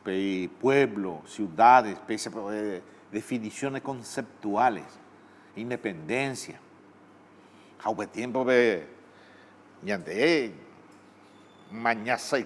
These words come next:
qué, yande, yande, si no, fuera. Allí, cuá, por bueno, oye, ¿qué tal la guerra, Ari, Pipe? Pero ya está directo, mil ochocientos sesenta y seis.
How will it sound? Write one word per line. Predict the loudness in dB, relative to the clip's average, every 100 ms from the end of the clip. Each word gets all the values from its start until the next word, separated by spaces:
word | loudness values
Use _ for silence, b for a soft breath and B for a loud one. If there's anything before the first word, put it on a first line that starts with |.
| -4
qué, | -4 -2 -2 -6 -8
yande, | -2 0 0
yande, | -2 -4 -4 -4
si | -8
no, | -12
fuera. | -14 -18 -20 -20 -20 -20 -20 -20 -20 -8
Allí, | 0 0
cuá, | 6 6 6
por | 2 -6 -14 -20 -20 -20 -20 -20 -20 -20 -20 -20 -20 -20 -20 -20 B B B B B 0
bueno, | 4 6
oye, | 4
¿qué | 4
tal | 4
la | 4
guerra, | 4 4 4 6 8 10
Ari, | 10 10 6
Pipe? | 4 0 0 2
Pero | 2 2
ya | 2
está | 2 6 6
directo, | 6 4 6 6 4 2 2 -2 -10 -20 -18
mil | -12 -6 -2 0 0 -4 -6 -10 -4
ochocientos | -4 -2 -4 -6 0 0 0 -4 -4 -4
sesenta | -2 -6 -6 0 0 2 -4
y |
seis. | -2 -2 -4 -6 -18